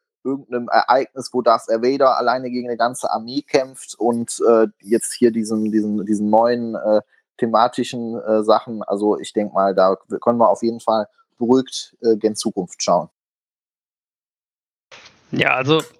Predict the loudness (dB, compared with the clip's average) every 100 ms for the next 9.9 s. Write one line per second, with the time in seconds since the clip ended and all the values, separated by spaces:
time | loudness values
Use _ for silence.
0 | _ -14 -10 -4 -2 -2 -8 _ -8 -6
1 | -4 -4 -2 0 0 0 -2 -4 _ _
2 | -14 -8 -6 -6 -6 -2 -2 -2 -6 -2
3 | 0 0 -8 -12 -10 -14 -8 -2 0 0
4 | -4 _ -20 -20 -20 -20 -20 -12 -4 -2
5 | 0 0 0 0 0 -2 -4 -2 0 2
6 | 0 -2 0 2 4 2 -2 -2 0 0
7 | 0 0 0 0 -4 -4 0 2 2 2
8 | -2 -4 _ -18 -16 -14 -14 -8 -8 -6
9 | -4 0 0 0 -4 -2 0 -2 -2